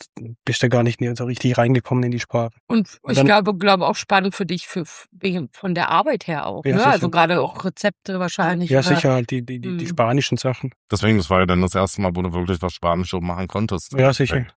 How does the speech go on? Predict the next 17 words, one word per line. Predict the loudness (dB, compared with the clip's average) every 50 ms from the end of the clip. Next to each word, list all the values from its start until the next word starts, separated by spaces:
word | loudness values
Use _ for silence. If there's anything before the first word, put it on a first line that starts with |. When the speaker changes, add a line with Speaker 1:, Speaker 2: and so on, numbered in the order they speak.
| _ -10
Speaker 3:
Weil | -4 0 2
Speaker 1:
Ja, | 2 2
Speaker 3:
sonst | 2
Speaker 1:
sicher. | 0 0 0
Speaker 3:
hattest | 0 0 -2 -2 -2
du | 0
ja | 0 0 0
immer | -2 -2 -2 -4 -4
deutsche | -4 -4 -4 -4 -4 -4 -6 -8 -8
Rezepte. | -8 -8 -4 -4 -4 -4 -4 -4 -4 -4 -4 -6 _ _ _ _ _ _ -16
Speaker 1:
Und | -10 -6 -4
das | -2 -2
ist | 0 2 4
dann | 6 6 6
auch | 4 4 2
gut | 0 2 2
gelaufen. | 4 4 4 6 4 4 4 2 2 2 0